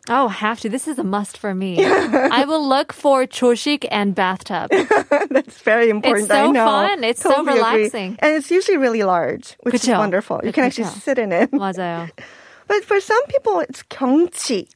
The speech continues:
Speaker 2: the view. So you pay extra for the ocean view and less for the city view. Or if you're in the city, you pay extra <laughs> for the city view and less for the courtyard view.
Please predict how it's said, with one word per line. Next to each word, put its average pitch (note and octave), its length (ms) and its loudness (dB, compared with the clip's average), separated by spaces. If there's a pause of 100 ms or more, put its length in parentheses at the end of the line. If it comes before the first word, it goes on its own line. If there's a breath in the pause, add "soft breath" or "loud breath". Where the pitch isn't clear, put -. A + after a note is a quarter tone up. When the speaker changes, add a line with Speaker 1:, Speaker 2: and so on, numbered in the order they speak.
(160)
Speaker 2:
the B3 220 2
view. A3 800 -2 (480 loud breath)
So E4 120 0
you D#4 160 0
pay F#4 320 -2
extra - 480 0
for D#4 300 2
the C4 240 0
ocean E4+ 400 -2
view G4 340 0
and D4 220 0
less C4 240 -2
for F#4 160 -8
the G#4 160 -4
city A4+ 240 -2
view. C#4 240 -6
Or E4 320 0 (320 loud breath)
if C#4 140 -8
you're C4 100 4
in A#3 60 -2
the A#3 100 -2
city, F#4 280 -2
you B3+ 140 -2
pay A#3+ 220 -4
extra - 340 -2
<laughs> - 40 -6
for D#4 80 -2
the - 120 -4
city F4 340 -2
view A#3+ 280 0
and G3+ 140 -2
less G#3+ 160 -2
for G3+ 120 -8
the G3 120 -12
courtyard G3+ 420 -2
view. F#3 320 -4